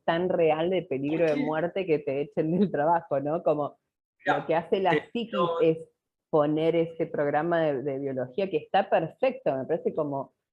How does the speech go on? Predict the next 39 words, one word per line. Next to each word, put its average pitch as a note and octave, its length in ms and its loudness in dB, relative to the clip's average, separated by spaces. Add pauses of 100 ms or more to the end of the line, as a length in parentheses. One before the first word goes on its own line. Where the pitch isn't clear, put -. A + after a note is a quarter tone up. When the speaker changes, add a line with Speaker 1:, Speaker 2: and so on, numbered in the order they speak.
(140)
Speaker 1:
una F#3+ 340 2
herramienta E3+ 600 0
buena F3 320 2
de E3 80 2
adaptación, D3 960 0
¿no? D3+ 280 -4
De, D#3+ 240 0
de, C#3 320 -6
del C#3+ 280 -2
cuerpo E3 400 6
humano. C3+ 640 -2 (300)
Pero C#3 160 6
bueno, E3+ 160 6
hay D#3 140 2
que E3 80 4
Speaker 2:
Mirá, E3 100 2
te D3+ 80 4
lo E3 80 8
Speaker 1:
saber. D#3+ 200 4
Speaker 2:
llevo F#3 480 4 (720)
Speaker 1:
Sí. D3 240 -6 (300)
Speaker 2:
te D3 120 -2
lo D3 80 6
llevo G#3 260 4
a G3+ 40 8
otro, G3+ 400 2
a D#3 80 -2
otro F3+ 200 -2
lado. - 300 0
¿Por F3+ 240 -4
qué B3 420 -2 (220)
no G3 180 0
encontrás G3+ 400 -2
miopía F#3+ 480 -2
ni F#3+ 80 -2
astigmatismo E3 680 -4
en F3 60 -4
los D#3 180 -6
animales? C#3 500 -4